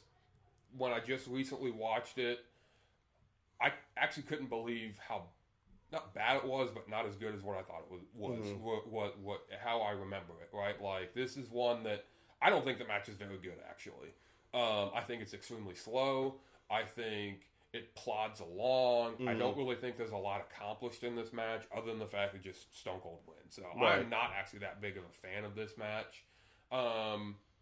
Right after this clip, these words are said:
Speaker 1: I think it's about average. So I'm gonna give it, like, your basic three. Like,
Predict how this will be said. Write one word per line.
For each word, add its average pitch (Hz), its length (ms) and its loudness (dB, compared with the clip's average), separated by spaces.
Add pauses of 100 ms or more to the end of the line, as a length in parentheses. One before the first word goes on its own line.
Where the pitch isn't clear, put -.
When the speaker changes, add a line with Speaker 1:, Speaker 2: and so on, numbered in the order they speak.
(220)
Speaker 1:
I 127 100 6
think 131 160 2
it's 123 100 -2
about 104 240 0
average. 117 680 0 (320)
So 123 640 4
I'm 147 120 0
gonna 143 140 2
give 127 140 4
it, 120 40 0
like, 117 180 0 (500)
your 120 200 -2
basic 104 420 -4
three. 82 260 -14 (140)
Like, 104 320 2